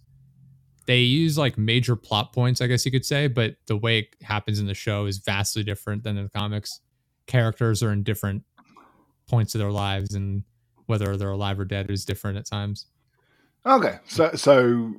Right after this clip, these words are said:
Speaker 2: it's
Speaker 1: It's
Speaker 2: just a
Speaker 1: different
Speaker 2: different
Speaker 1: enough that it's,
Speaker 2: experience.
Speaker 1: I think it's worth, yeah.
Speaker 2: Still worth doing. Then, then I will check it out. I'm a massive fan of, like I said, and, and for you, I recommend buying Preacher. Um,
Speaker 1: Yeah, I'll still, I, I have, I've, someone recommended that to me before as well, and I just never got around to it.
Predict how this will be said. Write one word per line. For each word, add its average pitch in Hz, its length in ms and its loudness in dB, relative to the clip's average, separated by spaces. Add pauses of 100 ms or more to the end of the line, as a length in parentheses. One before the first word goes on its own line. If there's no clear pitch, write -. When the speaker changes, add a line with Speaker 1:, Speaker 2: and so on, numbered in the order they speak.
(120)
Speaker 2:
it's 117 340 0
Speaker 1:
It's 127 120 4
Speaker 2:
just - 80 -6
a - 20 -14
Speaker 1:
different 127 340 4
Speaker 2:
different 113 40 0
Speaker 1:
enough 107 160 -2
that 104 120 -4
it's, 101 100 -4
Speaker 2:
experience. - 280 -8
Speaker 1:
I 110 40 -2
think 104 160 -2
it's - 140 -6
worth, 104 300 -4
yeah. 107 160 -2 (220)
Speaker 2:
Still - 200 -8
worth 104 200 -8
doing. 107 260 -12 (380)
Then, 120 280 -2
then 120 200 2
I 143 80 2
will 139 120 0
check 151 180 -4
it 147 60 -4
out. 151 240 -6
I'm 110 100 -8
a 107 60 -4
massive 120 440 -4
fan 117 280 -6
of, 110 200 -10 (100)
like 123 160 -6
I - 20 -10
said, 127 180 2
and, 131 140 4
and 123 280 4
for 123 100 -2
you, 127 220 6
I 117 40 4
recommend 117 460 -2
buying 110 260 -2
Preacher. 107 520 -10 (520)
Um, 101 260 -12
Speaker 1:
Yeah, 135 200 0
I'll 107 80 -4
still, 113 220 -8
I, 123 420 -4
I - 40 6
have, 185 200 2
I've, - 260 -2
someone 175 260 -4
recommended 107 380 0
that 98 80 -4
to 120 80 -2
me 110 80 2
before 104 360 -4
as 98 120 -4
well, 104 120 -2
and 101 80 -6
I 101 40 -6
just 98 160 -6
never 104 160 -4
got 104 140 -4
around 104 240 -6
to 107 100 -4
it. 113 120 -10